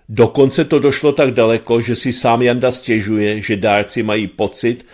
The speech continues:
že ruská hrozba není tak velká. Drzost těch dárců je neuvěřitelná, co? Nechtějí rozdávat peníze. Hrůza. Nebo i sponzory zasáhli ruské dezinformace?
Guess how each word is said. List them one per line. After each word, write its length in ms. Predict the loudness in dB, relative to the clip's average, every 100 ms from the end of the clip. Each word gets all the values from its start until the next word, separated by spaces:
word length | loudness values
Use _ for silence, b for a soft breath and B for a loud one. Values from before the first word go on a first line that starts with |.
| B B
že 200 | 0 0
ruská 420 | 0 -2 0 0
hrozba 460 | 2 -2 -2 -4 -2
není 480 | 0 0 -2 -4
tak 260 | -4 -4 -4
velká. 680 | -2 -2 -2 -6 -12 -12 _ _ _ _ _ _ _ _ -4
Drzost 540 | 0 0 2 0 0
těch 180 | -2 0
dárců 460 | 2 2 0 -2 -2
je 100 | 0
neuvěřitelná, 920 | 0 2 0 -2 -4 -4 -2 -4 -4
co? 420 | -2 -2 -2 -10 _ _ _ _ _ _ -2
Nechtějí 460 | 0 2 2 4 4
rozdávat 580 | 2 2 0 2 -2
peníze. 540 | -2 -4 -2 -4 -8 -14 b -10
Hrůza. 920 | -8 -4 0 0 0 -2 -2 -8 -12 _ _ _ -8
Nebo 380 | -4 0 0 0
i 60 |
sponzory 720 | -2 0 4 4 2 2 2
zasáhli 680 | 0 -2 0 0 0 -2 -2
ruské 420 | -4 -8 -2 -2
dezinformace? 1120 | 0 -4 -4 -6 -6 -6 -6 -8 -10 -12 -12